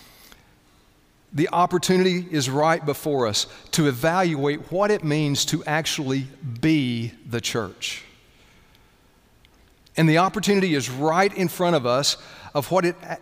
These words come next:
means to actually look like the church. What does it look like to be the church in a changing culture?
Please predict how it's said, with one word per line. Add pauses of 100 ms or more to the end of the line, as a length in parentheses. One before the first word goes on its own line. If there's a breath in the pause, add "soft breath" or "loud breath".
means
to
actually (320 loud breath)
look (280)
like (600 soft breath)
the
church.
What
does
it
look
like (480 loud breath)
to
be
the
church (500 loud breath)
in
a
changing
culture?